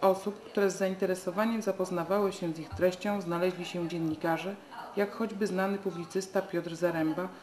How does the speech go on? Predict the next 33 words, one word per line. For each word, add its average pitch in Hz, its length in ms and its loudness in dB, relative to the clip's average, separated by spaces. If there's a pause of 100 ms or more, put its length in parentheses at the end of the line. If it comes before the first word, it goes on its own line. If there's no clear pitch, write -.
(340)
który 220 180 4
z 214 60 -2
nieskrywanym 220 680 4
zdumieniem 196 600 2
czytał 202 320 2
o 180 40 2
poczynaniach 185 600 -2
swych 180 220 -4
branżowych 175 560 0
kolegów. 151 420 -2 (500)
Z 160 100 -8
wielu 262 240 8
ust 208 300 0
padały 196 400 4
komentarze 185 580 0
podważające 175 720 0
wiarygodność 175 600 0
T - 140 -4
V 175 140 -4
N, 175 320 0
ale 175 180 0
zdecydowanie 180 640 -2
najmocniejsze 190 600 -2
słowa 175 300 0
dotyczyły 175 600 -2 (460)
porównania 208 540 4
koncernu 185 560 2
T 185 140 2
V 185 300 -2
N 180 260 -2
i - 60 -4
prezesa 180 460 0
Waltera 165 520 -2